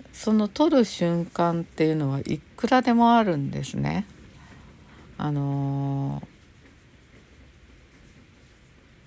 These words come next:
多分こう、無限に、あの、撮る瞬間はあるんですよね。だけど、あの、その中から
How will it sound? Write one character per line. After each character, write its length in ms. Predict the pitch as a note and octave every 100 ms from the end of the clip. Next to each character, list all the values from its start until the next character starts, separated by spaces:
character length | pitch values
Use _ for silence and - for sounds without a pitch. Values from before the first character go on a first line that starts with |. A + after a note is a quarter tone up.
| - - - - - - -
多 140 | A#3
分 320 | A3+ F3 D#3+ C3+
こ 480 | - D3 C#3 - - -
う、 40 |
無 160 | E3+ F3+
限 520 | A#3+ B3+ C4 B3+ B3
に、 440 | B3+ B3 F#3 D3+ - - - - - -
あ 120 | - D#3+
の、 140 | D#3
撮 220 | - A#3
る 100 | F#3
瞬 360 | D#3+ - D#3+ D3+
間 300 | - D3 C#3+
は 220 | C#3 D3
あ 80 | D3
る 120 | C3
ん 100 | -
で 120 | -
す 200 | - -
よ 80 | - -
ね。 220 | D3 F#3+ - - - - - - - - - - -
だ 100 | G3+
け 160 | G3 F3+
ど、 380 | F#3 G3+ F3 - - - - - - - - -
あ 100 | D3+
の、 400 | D3 D3 D3+ D3+
そ 180 | - A3
の 140 | A3+
中 260 | A#3+ B3 A#3
か 200 | G3+ F#3+
ら 400 | F#3+ F#3 F3